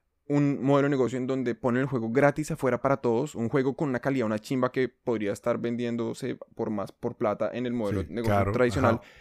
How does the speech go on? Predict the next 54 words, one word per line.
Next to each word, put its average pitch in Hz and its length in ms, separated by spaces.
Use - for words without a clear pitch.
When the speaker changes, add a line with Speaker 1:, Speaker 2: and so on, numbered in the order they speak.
Speaker 1:
pero 151 120
que 143 60
lo 131 60
pongan 113 260
gratis 131 380
para 135 340
poderle 110 380
vender 120 240
disfraces 123 640
a 135 60
las 131 120
personas? 107 460
¿Usted 127 180
cree 123 160
que 143 60
el 147 60
otro 131 120
va 131 60
a - 40
decir, 131 120
"Uy, 202 160
sí, - 140
de 147 100
una, 135 160
metamos 107 240
toda 139 180
la 151 80
Speaker 2:
Sí, 156 60
Speaker 1:
plata 135 120
ahí"? 127 80
Speaker 2:
no, 120 60
claro. 98 340
Speaker 1:
No. 120 120
Speaker 2:
Tiene, 240 480
tiene 143 220
que 165 80
empezar 123 640
de 135 80
una 143 140
empresa 135 480
pequeñera 127 600
que 120 140
tenga 117 460
todo 131 320
que 117 160
perder, 110 560
güey, 143 420
Speaker 1:
Sí, - 120
Speaker 2:
para 104 200
Speaker 1:
que 117 80
vale 117 220
Speaker 2:
apostarle. 107 120
Speaker 1:
huevo 156 280
tratar, 156 340